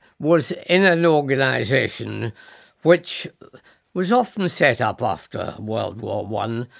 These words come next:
of, um, former combatants, um, meeting to exchange their experiences and just generally socialize.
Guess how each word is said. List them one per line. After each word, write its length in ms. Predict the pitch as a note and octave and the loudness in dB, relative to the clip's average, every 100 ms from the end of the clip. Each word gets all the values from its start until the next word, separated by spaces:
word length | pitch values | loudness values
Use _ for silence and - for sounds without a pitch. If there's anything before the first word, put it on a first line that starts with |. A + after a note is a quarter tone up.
| - - _ - | -20 -20 _ -2
of, 460 | C3+ B2+ - - | 0 0 -8 -2
um, 320 | D3+ C#3+ C#3+ | 2 4 2
former 500 | C3 - F#3 G3 F3+ | -6 2 4 6 4
combatants, 1000 | E3+ - D#3+ B2 G#2+ - C#3 C#3 - - - - - - _ _ _ _ | 0 2 0 0 -6 -2 -2 -4 -8 -10 -12 -20 -20 -20 _ _ _ _
um, 380 | - A#2+ B2 B2 | -2 -2 -2 -2
meeting 540 | E3+ G3 F#3 F#3 E3+ C3+ - _ | 0 2 2 0 -2 -8 -20 _
to 120 | E3 | -2
exchange 1040 | D3 - - - - - - F3 F3+ E3 C3 | -2 -4 -16 -16 -14 -14 0 4 4 2 0
their 160 | C#3+ | 0
experiences 1040 | B2 A2 - - D3 C3 C#3 B2 C#3+ D#3+ B2 | 0 -4 -12 -2 0 2 0 -2 -2 -4 -4
and 300 | - F3 D#3+ | 0 0 0
just 260 | A2+ F2+ | -6 -10
generally 480 | F#2 A2+ A#2 B2+ A#2+ | -8 -8 -6 -4 -6
socialize. 960 | A2 - F3+ - G#2+ - - - - | -2 2 2 0 -8 -8 -10 -10 -14